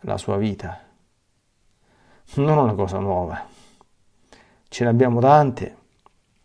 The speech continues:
Chi viene a vivere nella nostra volontà perché essa, straripando da noi, ci forma i nostri campi e mari divini,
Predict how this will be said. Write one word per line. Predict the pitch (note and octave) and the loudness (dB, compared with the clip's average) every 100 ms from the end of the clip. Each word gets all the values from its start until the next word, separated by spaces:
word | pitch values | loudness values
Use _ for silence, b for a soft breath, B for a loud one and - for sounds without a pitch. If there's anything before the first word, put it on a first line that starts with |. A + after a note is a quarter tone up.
| _ _ _ _ _ _ _ _ - _ _ - - b b b | _ _ _ _ _ _ _ _ -20 _ _ -18 -18 b b b
Chi | - C3 | -4 6
viene | F3+ F#3 | 8 10
a | |
vivere | F#3+ F#3+ D#3 | 12 12 10
nella | D#3 D#3 | 8 6
nostra | E3+ D#3 | 6 6
volontà | C#3+ C#3 C#3 C3+ D#3+ C3 | 6 6 6 6 8 6
perché | A#2 D3 | 4 2
essa, | D3+ - A#2 | 0 0 0
straripando | A#2+ B2 B2+ E3 C#3+ | 2 4 6 6 6
da | A#2 | 2
noi, | A#2+ A#2 G2 | 2 2 0
ci | G#2+ | 0
forma | C3 B2+ | 0 2
i | A2+ | 0
nostri | G#2+ B2 | -2 -2
campi | A#2+ C#3 A#2+ | 0 0 -2
e | |
mari | G2+ G2+ | -2 -2
divini, | G#2 A2 A#2+ G2+ F2+ G2 | -2 -2 -2 -2 -6 -12